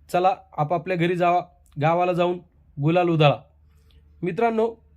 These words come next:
मागील अनेक महिन्यांपासून जरांगे पाटलांच्या नेतृत्वाखाली हे प्रचंड मोठं आंदोलन चालू होतं मित्रांनो. आणि विरोधकांना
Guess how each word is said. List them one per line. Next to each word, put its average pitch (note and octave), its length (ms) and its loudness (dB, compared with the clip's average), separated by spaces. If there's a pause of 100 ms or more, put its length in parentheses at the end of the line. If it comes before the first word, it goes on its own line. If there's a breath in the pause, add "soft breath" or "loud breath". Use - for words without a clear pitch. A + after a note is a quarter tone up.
(640)
मागील F#3 320 0
अनेक A3+ 280 0
महिन्यांपासून G3+ 600 -2 (500)
जरांगे G3+ 300 -2
पाटलांच्या G3+ 500 -4
नेतृत्वाखाली G3 720 -2 (480)
हे F#3 280 -2 (200)
प्रचंड A3 360 -2
मोठं F#3+ 280 0
आंदोलन F#3+ 340 -2
चालू F3 240 0
होतं D#3 140 -2
मित्रांनो. D3 360 -2 (800 soft breath)
आणि G#3+ 340 -4 (880)
विरोधकांना G#3 680 0